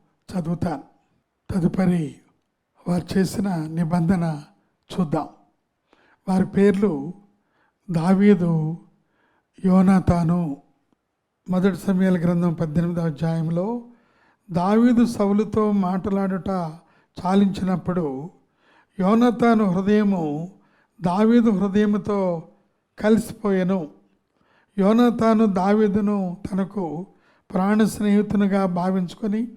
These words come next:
అతని ప్రేమించెను. ఆ దినమున అతని తండ్రి ఇంటికి తిరిగి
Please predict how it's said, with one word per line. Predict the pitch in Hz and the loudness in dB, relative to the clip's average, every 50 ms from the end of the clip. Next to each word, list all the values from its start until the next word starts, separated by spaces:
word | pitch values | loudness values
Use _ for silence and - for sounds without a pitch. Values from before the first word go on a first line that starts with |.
| - - _ _ _ _ _ _ _ _ - - _ - | -18 -20 _ _ _ _ _ _ _ _ -20 -18 _ -6
అతని | 190 185 - 202 185 180 | -4 -2 0 0 0 -2
ప్రేమించెను. | - - 180 190 190 190 202 196 - - 208 185 160 139 143 - - _ _ _ _ _ _ _ _ _ _ _ _ _ _ _ _ _ - | -2 0 0 2 2 2 0 0 -2 -4 -6 -6 -6 -8 -12 -14 -18 _ _ _ _ _ _ _ _ _ _ _ _ _ _ _ _ _ -2
ఆ | 190 190 | -2 0
దినమున | 185 196 208 214 214 226 226 226 208 175 151 147 170 180 - _ _ _ _ - | 2 2 2 2 4 4 4 2 2 0 -2 -4 -6 -10 -14 _ _ _ _ -10
అతని | 180 185 - 220 196 185 | -10 -6 -4 -4 -4 -2
తండ్రి | 151 185 196 202 208 202 214 214 202 | -2 0 0 0 2 2 2 2 0
ఇంటికి | 190 190 185 202 185 - 202 190 | 0 -2 -2 -4 -4 -4 -6 -4
తిరిగి | 190 - 196 190 196 190 202 202 180 156 151 156 - | -2 -2 -2 0 -2 -2 -2 -4 -4 -6 -8 -12 -16